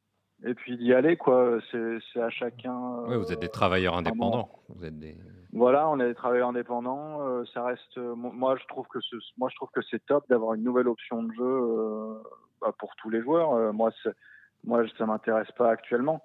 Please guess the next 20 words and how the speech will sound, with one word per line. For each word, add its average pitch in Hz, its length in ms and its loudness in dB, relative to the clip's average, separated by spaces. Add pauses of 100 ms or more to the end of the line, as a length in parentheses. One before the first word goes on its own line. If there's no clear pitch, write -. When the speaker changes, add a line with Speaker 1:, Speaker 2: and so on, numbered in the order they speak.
(160)
Speaker 1:
mais, 117 160 2
euh, 110 440 2 (800)
si, 120 180 0
euh, 113 240 4
quelqu'un 117 400 -2
a - 40 2
envie 113 200 -2
d'aller 113 260 0
jouer, 113 240 -2
euh, 120 220 2
pour 110 200 -8
plus 117 240 -14
d'argent 117 420 -2
et 107 40 -4
que - 100 -8
c'est 120 60 -8
important 113 480 -6
pour 110 180 -14
lui, 117 260 -4
euh, 107 120 -2